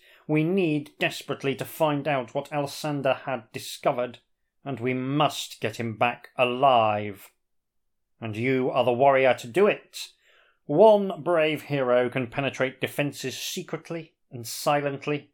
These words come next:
where a group would raise too many alarms and thereby fail, and a wizard would be useless. No magic works within the iron crypts, save for that which Mordreneth himself uses.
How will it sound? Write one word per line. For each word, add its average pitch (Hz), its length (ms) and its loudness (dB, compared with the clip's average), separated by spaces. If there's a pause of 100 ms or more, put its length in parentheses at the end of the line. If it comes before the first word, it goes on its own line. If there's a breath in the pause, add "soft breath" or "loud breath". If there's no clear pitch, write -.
(340)
where 147 180 6
a 139 80 6
group 147 380 0
would 123 140 -6
raise 127 360 2
too 160 240 -2
many 135 280 0
alarms 143 640 2
and 113 120 -4
thereby 110 440 4
fail, 117 680 -2 (400)
and 120 160 -4
a 117 40 2
wizard 113 420 -2 (280)
would 113 120 -10
be 123 80 -2
useless. 113 840 -4 (360)
No 165 440 6
magic 151 500 0
works 139 460 4
within 127 200 -2
the 143 160 -6
iron 139 380 -4
crypts, - 720 -8 (100)
save 147 460 0
for 131 140 2
that 143 240 0
which 147 180 -8
Mordreneth 135 640 2
himself 151 560 -2
uses. 101 640 -8